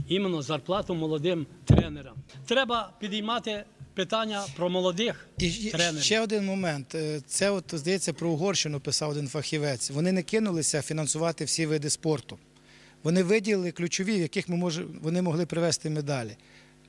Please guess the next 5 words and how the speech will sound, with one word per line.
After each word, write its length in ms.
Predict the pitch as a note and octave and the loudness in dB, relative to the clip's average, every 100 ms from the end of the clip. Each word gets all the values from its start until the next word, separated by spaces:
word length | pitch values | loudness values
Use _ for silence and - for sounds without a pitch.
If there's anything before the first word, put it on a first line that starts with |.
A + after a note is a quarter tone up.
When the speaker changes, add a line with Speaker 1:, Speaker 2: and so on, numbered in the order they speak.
| - | -8
Speaker 2:
Наприклад, 380 | E3 F#3 D#3+ C#3+ | 0 0 0 -2
бокс, 480 | C3 F3+ D#3+ - - E3+ | 0 0 0 -6 -8 -8
дзюдо, 480 | C#3 D#3 D#3+ D#3 D3 - - - - - | -6 -2 0 0 -2 -10 -20 -20 -8 0
важка 360 | D3+ - F3+ | 0 2 2
атлетика. 880 | E3 - E3 D#3+ - C#3 - D3 C#3 | 0 0 -2 -2 -4 -12 -10 -10 -10